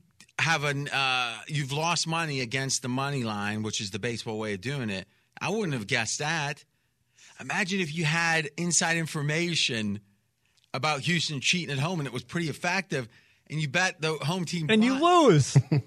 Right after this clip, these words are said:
Speaker 2: <laughs>
Speaker 1: How long would you be
Speaker 2: Hmm.
Speaker 1: batting? At year three, you'd still be batting it?
Speaker 2: <laughs>
Speaker 1: I don't think so.
Speaker 2: Hmm.
Speaker 1: I don't think so. <laughs> This shows you the hypocrisy of this. Carlos Beltran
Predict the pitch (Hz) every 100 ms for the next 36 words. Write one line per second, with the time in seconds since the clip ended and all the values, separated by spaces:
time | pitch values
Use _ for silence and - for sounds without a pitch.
0 | - - - - - 143 202 208 190 160
1 | 156 127 185 151 123 139 165 - 180 202
2 | 180 151 190 175 170 175 196 214 220 -
3 | - - - - 147 - 135 - - _
4 | _ _ - 127 170 - 151 170 - 107
5 | 92 143 117 - - - - - 113 135
6 | 131 127 135 127 - 90 85 - - _
7 | _ - - - 113 - 127 - 131 -
8 | - 131 - - - - - - - _
9 | _ _ _ _ _ _ _ _ - -
10 | - - - _ _ _ _ _ _ _
11 | _ - 202 214 - 131 110 110 101 107
12 | 92 113 107 104 92 104 92 87 85 78
13 | - - 139 151 143 117 113 120 117 127
14 | 120 113 113